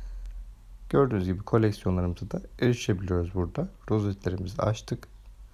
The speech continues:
Biletler menüsüne giriş yapıyorum. Gördüğünüz gibi N F T biletleri karşımıza çıkıyor. Artı seçeneğinden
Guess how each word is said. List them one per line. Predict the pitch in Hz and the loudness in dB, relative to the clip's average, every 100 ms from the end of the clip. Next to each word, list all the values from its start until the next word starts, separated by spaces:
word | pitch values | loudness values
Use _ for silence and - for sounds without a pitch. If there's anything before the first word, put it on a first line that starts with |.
| - - - - - 131 | -20 -20 -20 -20 -4 4
Biletler | 139 135 135 131 | 6 4 4 4
menüsüne | 120 95 - 90 | 4 2 2 2
giriş | 87 87 - | 2 2 -2
yapıyorum. | 104 - 98 107 175 - - - - - - - - - - - - - - - | -4 2 4 4 0 -2 -20 -20 -20 -20 -20 -20 -20 -20 -20 -20 -20 -20 -20 -4
Gördüğünüz | - 135 131 | 2 4 4
gibi | 131 - 127 | 2 2 4
N | 127 | 4
F | 120 | 2
T | 123 110 | 2 4
biletleri | 95 85 90 - 113 - | 2 2 -2 -4 -6 -4
karşımıza | - 110 - 90 87 | -2 0 -2 -4 -4
çıkıyor. | - - 104 117 - - | -6 0 2 0 -4 2
Artı | 120 117 - | 4 4 0
seçeneğinden | 107 - 95 87 92 | -4 0 2 2 2